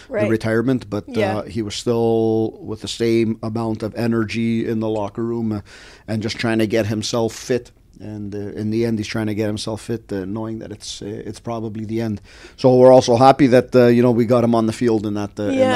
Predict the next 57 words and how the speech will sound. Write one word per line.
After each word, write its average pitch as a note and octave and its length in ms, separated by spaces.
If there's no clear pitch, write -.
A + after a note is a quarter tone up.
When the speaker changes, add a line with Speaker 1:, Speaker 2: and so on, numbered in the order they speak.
Speaker 2:
that F#2+ 60
last G#2 280
game, G#2+ 260
Speaker 1:
yeah. G2+ 120
Speaker 2:
uh, G2 40
just - 200
to G#2 80
get G2+ 180
his, G2+ 300
uh, G2+ 260
his G#2+ 180
final B2 320
touches B2 480
as G#2 200
a, G#2+ 180
as G#2 160
a G2+ 60
professional G#2+ 440
footballer G#2+ 500
before G2 360
he G2 40
moves G2+ 220
on G2 160
to G2+ 80
everything G2 320
else. F#2+ 220
But G#2+ 100
I G#2+ 40
think G2+ 240
the G2 60
best G2 260
thing G2+ 220
to G2+ 120
describe F#2+ 460
him F#2 100
is - 80
just - 200
a F2+ 40
professional, F#2 720
uh, F2+ 140
Speaker 1:
Mm-hmm. - 80
Speaker 2:
inside G2+ 340
out. F2 160
Speaker 1:
Well, C4 280
I B3 280
was B3+ 180
just - 160
gonna B3 160
say A3+ 200
the G#3 100
same G#3 260
thing. A3 260
Like, G3 160
he A3 140
was G#3+ 440
injured G3 520
th-, G#3 120